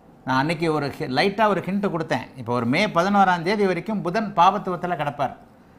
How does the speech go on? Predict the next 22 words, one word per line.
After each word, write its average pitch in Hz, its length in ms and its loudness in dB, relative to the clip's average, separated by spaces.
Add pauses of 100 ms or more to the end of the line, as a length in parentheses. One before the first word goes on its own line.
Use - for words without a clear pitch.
(280)
கடுமையான 214 480 6 (100)
பாபத்துவத்துல 175 580 4
இருப்பார். 131 280 -4 (540)
இப்ப 113 140 -2 (100)
யாரை 220 340 12
வேணாலும் 208 420 4
கேளுங்க, 170 300 0 (920)
புதன் 233 300 4
புக்தி, 220 220 -2 (120)
புதன் 214 240 0
தசா 208 200 6 (120)
நடப்பவர்களுக்கு, 175 720 0 (480)
தசாபுக்தி 214 640 6
அமைப்புகளுக்கு, 165 520 -4 (320)
இப்ப 143 180 6 (920)
புதன் 180 380 2 (160)
இந்த 175 240 0
நிலைமையில 165 360 -2
இருக்கிறார், 127 320 -4 (1600)
இன்னும் 175 260 0
கொஞ்ச 175 220 0
நாள்ல 156 280 6